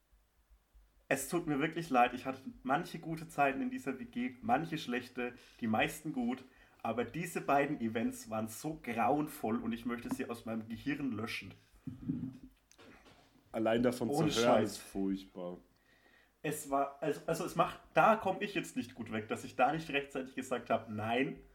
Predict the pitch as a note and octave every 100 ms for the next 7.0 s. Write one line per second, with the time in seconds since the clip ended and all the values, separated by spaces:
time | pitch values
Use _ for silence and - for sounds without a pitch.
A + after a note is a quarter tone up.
0 | _ - - - - C3+ B2+ C3 C3+ D3+
1 | C#3+ B2+ C#3 D#3 - C#3 C3 A2+ B2 C3+
2 | F3 F#3+ F#3 D3+ D#3 E3+ E3 F3 D3+ D3+
3 | D3 D3+ A#2+ D#3+ - C3+ A#2+ A2+ - G#2
4 | A2 A2 A2 G#2+ G2+ G2+ A#2+ G#2 G#2 G#2+
5 | - A#2 G2+ G2+ C3 - F#2+ F2 A2+ C#3
6 | - - - - _ - F#2+ G2 G2+ G2+